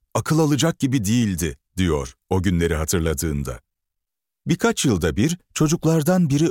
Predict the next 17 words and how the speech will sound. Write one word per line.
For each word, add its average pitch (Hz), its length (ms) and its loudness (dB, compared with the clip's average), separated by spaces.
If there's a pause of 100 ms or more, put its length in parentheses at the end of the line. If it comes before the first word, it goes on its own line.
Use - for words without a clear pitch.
ölüyordu. 104 600 -2 (680)
Danışmanlar 92 720 0 (240)
bu 151 100 2
tür 135 160 0
hikayeleri 87 760 0
uyarı 87 300 2
olarak 87 360 0
anlatıyordu. 73 720 -4 (300)
"Geçen 98 320 0
sene 101 260 0
ölen 104 280 2
o 101 120 2
aptal 110 460 0
gibi 131 200 0
enayilik 98 640 0
yapmayın." 95 680 -2 (260)
derlerdi. 73 680 -2